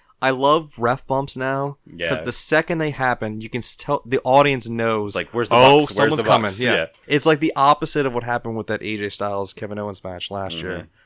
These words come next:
Speaker 1: where there's a ref bump and then not. I still, I really wanna know what happened with that. That's completely off
Speaker 2: Yeah,
Speaker 1: subject.
Speaker 2: I
Speaker 1: Like,
Speaker 2: do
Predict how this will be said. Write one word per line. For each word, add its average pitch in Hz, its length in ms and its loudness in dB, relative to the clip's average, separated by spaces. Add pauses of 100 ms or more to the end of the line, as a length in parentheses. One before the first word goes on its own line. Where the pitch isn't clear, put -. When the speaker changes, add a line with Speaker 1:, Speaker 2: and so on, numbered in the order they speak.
Speaker 1:
where 107 80 -4
there's 104 140 -2
a 98 80 -6
ref 101 240 -4
bump 104 180 -4
and 98 80 -8
then 101 160 -8
not. 104 220 -4 (420)
I - 80 4
still, 247 400 -2
I 190 120 0
really 165 340 2
wanna 127 180 0
know 113 120 0
what 104 100 -2
happened 104 320 -4
with 92 100 -12
that. 92 220 -6
That's 127 180 0
completely - 460 -4
off 104 60 0
Speaker 2:
Yeah, 123 60 0
Speaker 1:
subject. 135 120 2
Speaker 2:
I 143 80 0
Speaker 1:
Like, 117 60 0
Speaker 2:
do 156 40 -2